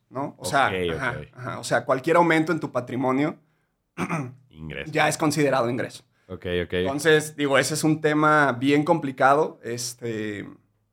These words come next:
Speaker 1: hay veces, o sea, digo, aquí ya es un tema como más ético o más, este, en la práctica, ¿no? O sea, obviamente, pues, si te depositan cien pesos o algo así, pues, no creo que vaya a haber algún tema.
Speaker 2: Ajá.
Speaker 1: Pero, por ejemplo, si ya te depositan un millón de pesos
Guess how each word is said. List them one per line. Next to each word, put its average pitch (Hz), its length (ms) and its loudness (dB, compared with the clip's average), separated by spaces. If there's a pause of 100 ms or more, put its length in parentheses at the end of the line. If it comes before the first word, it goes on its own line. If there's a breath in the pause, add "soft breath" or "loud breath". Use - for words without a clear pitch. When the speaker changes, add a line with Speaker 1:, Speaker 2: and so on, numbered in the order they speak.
(180)
Speaker 1:
hay 131 100 -2
veces, 160 380 2
o 143 80 -4
sea, 127 360 6
digo, 127 140 -4
aquí 120 240 -6
ya 143 180 6
es 143 140 0
un 139 140 -2
tema 139 540 0
como 123 200 -6
más - 540 -4 (260)
ético 143 680 0
o 127 40 -2
más, 123 300 -2
este, 131 460 -4 (460)
en 131 100 -10
la 107 120 -2
práctica, 147 400 0
¿no? 117 160 -4
O 139 40 -4
sea, 117 200 -2
obviamente, 143 420 2
pues, 123 340 -8 (280)
si - 140 -18
te 131 80 -2
depositan 131 580 -2
cien 135 240 -4
pesos 147 400 0
o 127 60 2
algo 127 140 2
así, 151 360 -2 (460)
pues, 123 180 -10
no 120 220 -6
creo 127 200 -8
que 123 100 -6
vaya 117 220 0
a 117 40 0
haber 117 140 0
algún 113 280 -4
tema. 156 400 0 (180)
Speaker 2:
Ajá. 85 300 -8
Speaker 1:
Pero, 135 260 -2
por 120 100 -12
ejemplo, 127 240 -4
si 123 120 -10
ya 120 140 -4
te 143 80 -2
depositan 127 440 -10
un 131 120 -4
millón 131 220 0
de 139 80 0
pesos 135 540 -6